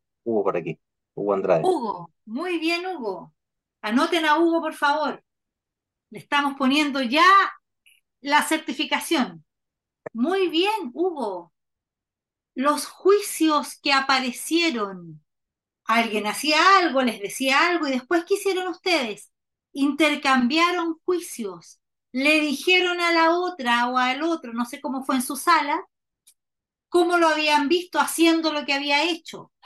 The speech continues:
Speaker 2: Y después el otro dijo también juicios de cómo había hecho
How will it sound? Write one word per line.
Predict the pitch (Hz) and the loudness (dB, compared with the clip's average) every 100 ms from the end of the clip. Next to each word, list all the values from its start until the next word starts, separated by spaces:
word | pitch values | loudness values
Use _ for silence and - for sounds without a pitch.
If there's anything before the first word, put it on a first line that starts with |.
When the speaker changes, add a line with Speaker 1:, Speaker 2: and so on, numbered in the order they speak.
| - - | -20 -10
Speaker 2:
Y | 294 | -4
después | 311 311 359 | -4 2 2
el | 349 359 | 4 4
otro | 370 339 | 2 2
dijo | 349 381 - 349 349 - _ _ _ _ _ _ _ _ | 4 4 2 0 -2 -2 _ _ _ _ _ _ _ _
también | - 277 262 320 330 | 0 0 2 0 0
juicios | - 403 392 349 311 | 0 2 2 0 -2
de | 302 | -4
cómo | 359 359 349 | -2 2 2
había | 330 349 349 339 370 | 2 2 4 2 0
hecho | 349 349 349 | -6 -6 -6